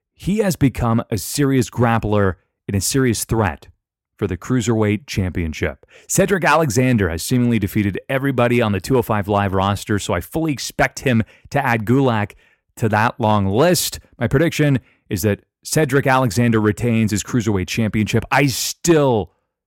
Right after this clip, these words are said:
am holding out, perhaps it's just wishful thinking, that it will be Neville to dethrone Cedric Alexander. Triple H was asked about him on a conference call promoting this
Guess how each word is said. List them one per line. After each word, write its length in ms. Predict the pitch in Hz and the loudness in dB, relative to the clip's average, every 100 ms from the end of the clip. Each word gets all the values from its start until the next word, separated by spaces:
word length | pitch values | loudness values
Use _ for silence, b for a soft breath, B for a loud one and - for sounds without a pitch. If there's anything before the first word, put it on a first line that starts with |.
| _ - | _ -14
am 60 | |
holding 500 | 78 131 151 139 120 | -6 -2 2 2 2
out, 240 | 104 78 - _ _ _ _ _ _ _ _ _ _ - | 0 -2 -10 _ _ _ _ _ _ _ _ _ _ -20
perhaps 400 | - 120 147 - | -8 -6 -4 -6
it's 100 | 104 | -6
just 220 | 113 - | -6 -4
wishful 280 | 113 - 104 | -6 -4 -8
thinking, 440 | - 104 90 71 _ _ _ _ _ _ _ _ _ - | -6 -8 -8 -14 _ _ _ _ _ _ _ _ _ -4
that 120 | 107 | 0
it 120 | 127 | 0
will 120 | 135 | 0
be 440 | 95 110 101 92 - _ _ _ _ | -2 0 0 -4 -8 _ _ _ _
Neville 560 | 104 120 104 110 76 _ _ _ _ _ _ _ - | 0 0 2 0 -2 _ _ _ _ _ _ _ -8
to 100 | 110 | -4
dethrone 800 | 110 101 - 110 110 104 92 80 _ _ _ | -4 -4 -4 0 2 2 -2 -8 _ _ _
Cedric 580 | - 110 95 101 92 - _ _ | -4 -2 0 -2 -2 -12 _ _
Alexander. 800 | 104 92 92 87 90 87 80 - _ _ _ _ _ _ _ - | -6 -4 -4 -2 -2 -2 -6 -10 _ _ _ _ _ _ _ -10
Triple 240 | - 110 | -2 0
H 120 | 110 | 0
was 120 | 113 110 | 0 0
asked 240 | 117 - | 0 0
about 200 | 113 104 | 0 0
him 120 | 113 | 0
on 100 | 107 | -2
a 60 | 92 | -2
conference 360 | 120 117 117 | -2 0 -2
call 200 | - 117 | -2 -2
promoting 640 | - 107 101 127 127 113 107 | 0 0 0 0 0 -2 0
this 300 | 117 107 | -2 -2